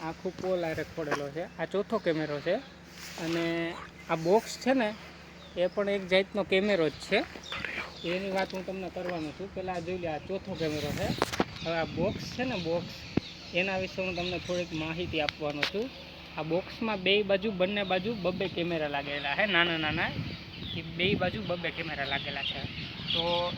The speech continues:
એ બોક્સનું શું છે ને મહત્વ, એ પણ તમને કહી દઉં. અહીંયા આવી જાઓ.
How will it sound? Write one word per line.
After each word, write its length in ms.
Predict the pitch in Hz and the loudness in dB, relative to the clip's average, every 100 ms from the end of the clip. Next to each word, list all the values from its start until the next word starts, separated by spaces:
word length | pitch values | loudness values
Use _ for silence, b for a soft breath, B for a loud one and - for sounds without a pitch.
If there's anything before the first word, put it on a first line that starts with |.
| - | 0
એ 80 | 190 | 2
બોક્સનું 520 | - 214 - 254 226 | 4 2 0 -2 -2
શું 200 | 240 262 | 0 0
છે 120 | 269 | -2
ને 80 | 277 | -2
મહત્વ, 420 | 214 196 202 190 202 - 147 - - - - 185 | -2 -4 -6 -4 -6 -4 -4 -4 -4 -6 -8 -8
એ 80 | |
પણ 160 | 208 196 | -6 -6
તમને 300 | 165 180 160 160 | -6 -6 -6 -4
કહી 80 | |
દઉં. 160 | 170 175 | 0 2
અહીંયા 220 | 156 180 | 2 0
આવી 160 | 170 160 | -2 -4
જાઓ. 140 | - | -6